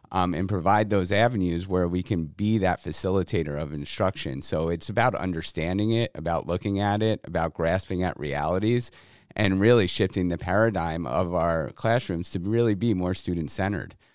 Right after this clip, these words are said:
Um, so there's, I think there's a lot of opportunity with it, but there's also, as we're talking about, there's a lot of things that could be negative as well. So it's definitely going to be a paradigm shift. You know, I look at the things like the image generators.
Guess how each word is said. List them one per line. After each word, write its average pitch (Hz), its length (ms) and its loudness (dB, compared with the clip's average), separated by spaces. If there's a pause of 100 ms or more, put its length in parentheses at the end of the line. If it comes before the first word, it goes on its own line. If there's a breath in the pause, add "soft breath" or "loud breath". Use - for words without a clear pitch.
(260 soft breath)
Um, 85 240 -2
so 92 200 -2
there's, 120 180 2
I 113 140 2
think 143 160 0
there's 110 160 2
a 92 60 0
lot 98 180 6
of - 100 0
opportunity 104 760 0
with 139 240 0
it, 151 180 -2
but 90 140 -4
there's 92 180 0
also, 90 440 2
as 85 400 -4
we're 92 100 -4
talking 110 280 0
about, 82 140 -4
there's 87 200 -4
a 80 40 -8
lot 82 240 -2
of 92 120 -4
things 87 280 -4
that 92 180 -4
could 82 140 -6
be 87 120 -4
negative 76 440 -6
as 71 180 -8
well. 50 300 -6
So 80 280 -4
it's - 180 -10
definitely 123 320 2
going 95 160 2
to 85 60 -2
be 78 120 -2
a 69 60 -4
paradigm 73 500 -4
shift. - 420 -10 (400 loud breath)
You 104 80 -4
know, 104 80 6
I 107 100 6
look 123 220 2
at 107 120 2
the 92 100 0
things 101 260 0
like 82 140 0
the 87 140 -2
image 107 320 0
generators. 117 680 0